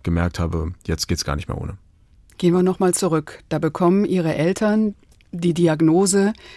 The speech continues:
Speaker 2: Ihr Sohn hat Spina bifida. Heißt das, von Anfang an schwebte so dieser Rollstuhl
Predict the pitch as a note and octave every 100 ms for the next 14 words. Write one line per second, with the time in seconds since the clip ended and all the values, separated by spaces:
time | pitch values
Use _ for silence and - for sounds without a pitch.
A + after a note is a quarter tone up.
0 | - F3+ D#3+ D#3+ F#3 F#3 E3+ - F3+ E3+
1 | D#3 D3 - - - F#3+ - - - -
2 | - - F#3 - F3+ - D#3+ D3 G3 G#3+
3 | - F3 F3 E3+ - - - - E3 F3+
4 | G#3+ G3+ F3+ D#3+ F3+ F3+ D#3+ D#3+ G#3+ -
5 | A3+ B3 D4